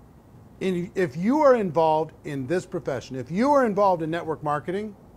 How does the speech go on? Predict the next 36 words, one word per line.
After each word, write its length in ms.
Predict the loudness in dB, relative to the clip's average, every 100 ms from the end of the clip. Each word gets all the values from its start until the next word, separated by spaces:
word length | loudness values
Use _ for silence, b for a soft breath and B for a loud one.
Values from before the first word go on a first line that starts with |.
| -20 -20 -20 -20 -20 -14
your 240 | 0 4 4
entire, 840 | 2 -6 -4 4 6 6 4 0 -8 -10
your 220 | 0 2
entire 500 | 2 2 2 2 2
universe 840 | -2 2 4 2 0 -6 -10 -16 -20 -20 -20 -20 -20
should 280 | -4 -2 0
know 220 | 0 -2
it. 100 | -8 -20 -20 -20 -20 -20 -20 -20 -20 -14
Your 180 | 0 2
neighbors 540 | 4 4 4 2 0 -2
should 280 | -4 -4
know 240 | -2 -2 -4
it. 80 | -8 0
All 260 | 4 4 2
of 100 | 0
your 140 | -4
family 460 | -2 -2 0 -2 -4
and 120 | -6 -2
friends 260 | 0 0
should 220 | -4 -6
know 220 | -4 -2 -4
it. 80 | B B B
Every 580 | -2 0 0 0 0 -4 B B B 0
person 420 | 4 4 2 0
in 140 | 2
your 320 | 4 4 4
world 640 | -2 -6 0 4 4 2 0
should 220 | -4 -2
know 220 | -2 -2
it. 100 | -2
Your 220 | 0 2 2
Facebook 640 | -4 -2 -2 0 -2 0
community 420 | -2 0 0 -4
should 240 | -4 -4 -2
know 220 | -2
it. 100 | -2